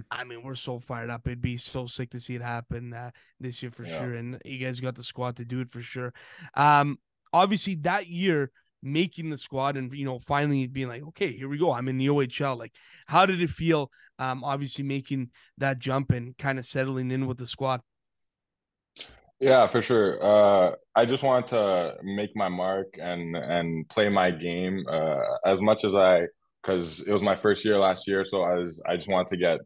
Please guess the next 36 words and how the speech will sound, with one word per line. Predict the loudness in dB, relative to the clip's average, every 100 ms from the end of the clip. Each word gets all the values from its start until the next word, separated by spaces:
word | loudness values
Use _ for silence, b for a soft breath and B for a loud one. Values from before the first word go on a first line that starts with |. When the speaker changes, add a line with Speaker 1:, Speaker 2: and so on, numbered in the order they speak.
| -4
Speaker 2:
uh, | -2 0 -2 -4 -10 _ _ _ _ -20 -18 -20 _ _ -14
what's | -6 -6
it | -4
called? | -2 -2 -2 -6 -10 0
Just | 0 0 -6 -12 -16 -18 -2
with | 0 4
our, | 4 2 -4
with | -2
the | -2
tempo | 0 0 4 4
of | 4
the | 2
game | 0 -2 0 0 -2 -2
and, | 2
Speaker 1:
Right. | 4 2
Speaker 2:
and | 0
everything, | 0 0 0 0
I |
need | 0 -2
to | 2
get | 2 2
used | -2 -2
to | -2 0
it. | 0 -2
So | -2 -2 -2 b b -4
it | 0
took | 2
me | 2
a | 0
few | 0 -2
games | 0 -2 -2
to | -4
do | -2 0
that, | 4 4 4 2
but, | -2 -2 -4 _ _ _
uh, | 0 4 4